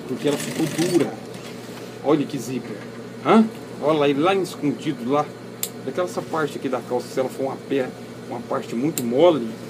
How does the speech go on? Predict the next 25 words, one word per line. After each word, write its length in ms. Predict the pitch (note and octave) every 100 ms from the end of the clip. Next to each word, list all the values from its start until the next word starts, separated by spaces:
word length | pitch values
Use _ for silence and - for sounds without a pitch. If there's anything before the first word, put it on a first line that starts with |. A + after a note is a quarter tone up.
| - - - - - - -
não 80 | C#3
fica 300 | - A#3 G#3+
uma 80 | C#3
coisa 220 | C3 A#2
bacana. 360 | A2 G#2+ A#2 G#2 - - - - - - - -
Aqui, 380 | - - C#3+ B2
ó. 140 | A#2 C3+ - - - - - - - - - - - - - - - - - - - -
É 60 |
a 80 | A#2 A#2
parte 520 | - B2+ A#2 - - - - - -
lá 80 | A#2+
de 100 | C#3
baixo. 500 | C3+ D3 - - - - - - - - - - - - - -
O 60 | -
que 80 | -
que 60 |
acontece? 680 | D3+ C3 A2+ D3+ E3 - - - - - - - - - - - - - - - - - - -
Deixa 60 |
eu 60 | A2 A2
ver 160 | A#2+
aqui 180 | - D3 -
se 100 | A#2+
é 20 |
isso 200 | A2+ -
mesmo. 320 | C3+ F3 D#3+